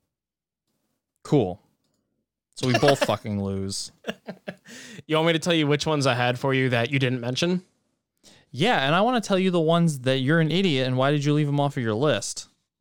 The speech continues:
Speaker 1: I shoulda won.
Speaker 2: Okay. Okay. <laughs>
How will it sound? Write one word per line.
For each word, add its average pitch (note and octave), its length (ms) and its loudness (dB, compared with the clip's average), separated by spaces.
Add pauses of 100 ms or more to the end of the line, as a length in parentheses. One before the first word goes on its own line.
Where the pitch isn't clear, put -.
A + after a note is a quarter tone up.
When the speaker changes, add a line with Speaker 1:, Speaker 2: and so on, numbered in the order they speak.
(800)
Speaker 1:
I B2+ 40 -4
shoulda D#3 220 2
won. C#3+ 280 4
Speaker 2:
Okay. C4 120 2 (920)
Okay. A3 340 0 (380)
<laughs> - 80 -4